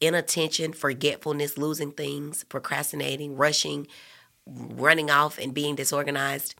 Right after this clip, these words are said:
if you set a timer but you leave the phone, if you write a list but you leave the list, then it doesn't do you any good. So sometimes you need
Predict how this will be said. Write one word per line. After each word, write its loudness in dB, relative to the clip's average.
if 2
you -2
set 2
a 0
timer 4
but -2
you -2
leave 0
the -8
phone, -4
if -2
you -4
write 2
a 0
list -2
but -6
you -4
leave -6
the -8
list, -4
then 0
it 4
doesn't 2
do -4
you -2
any -6
good. -10
So 0
sometimes 0
you -4
need -4